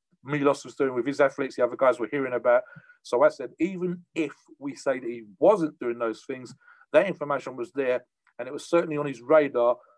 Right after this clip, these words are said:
to consider. I think it might have been something, as you, Stacey, that was right at the end of his career,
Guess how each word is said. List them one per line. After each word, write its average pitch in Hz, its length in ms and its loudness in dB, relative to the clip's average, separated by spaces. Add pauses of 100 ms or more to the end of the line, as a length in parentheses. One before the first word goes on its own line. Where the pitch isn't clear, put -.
(400)
to 120 80 -18
consider. 131 520 -4 (280)
I 143 100 2
think 175 160 -6
it 156 40 -12
might 160 100 4
have 151 80 0
been 151 80 -6
something, 147 260 -8
as 139 120 -10
you, 180 120 -8
Stacey, 139 400 -4
that 156 140 -10
was 147 140 -18
right 180 280 4
at 165 100 -8
the 151 160 0
end 151 120 0
of 135 80 -6
his 143 140 -8
career, 131 500 -2